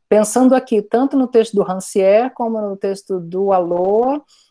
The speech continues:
né, que eles publicaram mais recentemente sobre o assunto, mas também pela própria postura do Mitchell e do Bowen falando sobre esse assunto, né? Parece que virada visual é quem fica pra trás, nesse caso, <laughs> né? Propriamente dito, né? É,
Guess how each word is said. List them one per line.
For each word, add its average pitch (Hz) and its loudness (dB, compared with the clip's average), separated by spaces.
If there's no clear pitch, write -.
né, 180 -6
que 196 -4
eles 196 -4
publicaram 180 -4
mais 170 -4
recentemente 175 -8
sobre 180 -4
o 196 2
assunto, 220 -4
mas 226 0
também 233 0
pela 226 4
própria 233 -2
postura 233 0
do 196 -4
Mitchell 226 0
e 226 2
do 202 -2
Bowen 190 2
falando 185 0
sobre 185 -6
esse 190 -8
assunto, - -12
né? 175 -8
Parece 220 4
que 247 2
virada 233 6
visual 220 6
é 247 0
quem 247 2
fica 240 -2
pra 233 -4
trás, 160 -6
nesse - -12
caso, - -12
<laughs> - -16
né? 165 -10
Propriamente 165 -2
dito, 143 -6
né? 160 -2
É, 156 4